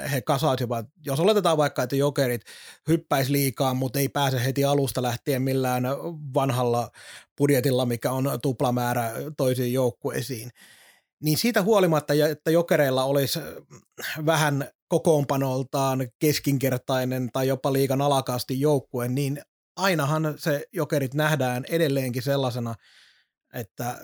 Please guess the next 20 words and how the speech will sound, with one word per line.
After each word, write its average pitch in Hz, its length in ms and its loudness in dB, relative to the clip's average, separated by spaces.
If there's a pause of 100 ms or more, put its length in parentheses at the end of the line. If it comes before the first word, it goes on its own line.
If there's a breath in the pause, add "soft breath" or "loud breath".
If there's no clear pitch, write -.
(140)
se - 140 0
pitää 123 520 0
voit-, 139 360 2
tai 156 180 2
silloin 175 220 2
kun 143 80 2
se 143 120 2
voitetaan, 143 500 4
niin 127 80 2
ollaan 127 280 0
voitettu 127 360 0
jotain 117 540 -2
suurta. 127 560 0 (440 loud breath)
Enää 165 320 4
ei 147 360 4
Jokereita 139 540 2
muisella 131 540 2 (320)
niitä 135 220 -2
kahdeksan-seitsemänkymmentäluvun 123 1500 0
aikoja, 110 480 -8